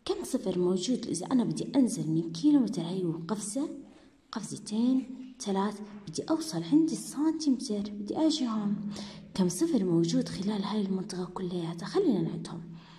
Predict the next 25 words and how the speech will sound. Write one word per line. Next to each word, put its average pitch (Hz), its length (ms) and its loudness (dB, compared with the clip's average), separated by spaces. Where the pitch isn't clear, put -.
واحد، 165 480 0
اثنين، 170 720 2
ثلاث، 170 520 -2
أربعة، 170 440 -2
خمسة. 320 460 -4
معناته 165 460 0
أنا 180 140 -2
نازل 233 380 2
من 220 120 4
هون 226 180 2
لهون، 180 460 0
نازل 233 300 0
شو 294 200 0
بعمل؟ 226 340 2
بضرب. 208 460 -2
طب 156 100 -4
أنا 170 140 0
كم 226 240 4
بضرب؟ 226 400 4
بنعد. 202 480 4
واحد، 196 640 2
اثنين، 180 580 4
ثلاث، 165 540 -2
أربعة، 185 500 -2
خمسة. - 440 -8